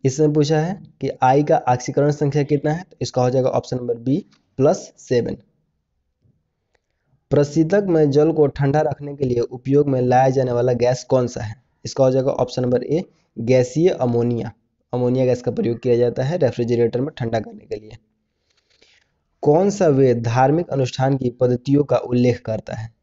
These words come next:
इसका हो जाएगा ऑप्शन नंबर सी, यजुर्वेद। प्रकाश वर्ष इकाई है, प्रकाश वर्ष किसकी इकाई है, तो यह हो जाएगा ऑप्शन नंबर सी, दूरी की। राजनीतिक परिघटना के अध्ययन की दार्शनिक विधि है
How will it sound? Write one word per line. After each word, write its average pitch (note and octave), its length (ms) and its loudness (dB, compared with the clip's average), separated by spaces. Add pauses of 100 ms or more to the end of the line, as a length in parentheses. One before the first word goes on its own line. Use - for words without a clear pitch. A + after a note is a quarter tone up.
इसका - 220 -2
हो B2+ 80 2
जाएगा B2+ 200 0
ऑप्शन B2+ 240 -2
नंबर B2 160 0
सी, C#3+ 300 -4 (300)
यजुर्वेद। A#2+ 580 2 (1300)
प्रकाश C#3 460 2
वर्ष D#3+ 240 2
इकाई C3+ 340 2
है, E3+ 160 -4 (120)
प्रकाश B2 380 0
वर्ष C3+ 160 -2
किसकी D3 380 -2
इकाई C#3+ 180 4
है, F3 100 -4
तो C#3 120 -6
यह B2 80 2
हो A#2+ 80 0
जाएगा A#2 200 0
ऑप्शन A#2+ 220 -2
नंबर A#2+ 160 -8
सी, F3+ 300 -14 (280)
दूरी B2 340 2
की। F3+ 180 -4 (3000)
राजनीतिक D3 580 2
परिघटना D3 500 2
के D3+ 120 0
अध्ययन B2+ 420 0
की B2+ 200 -4
दार्शनिक B2 480 0
विधि B2+ 260 0
है D#3+ 140 -2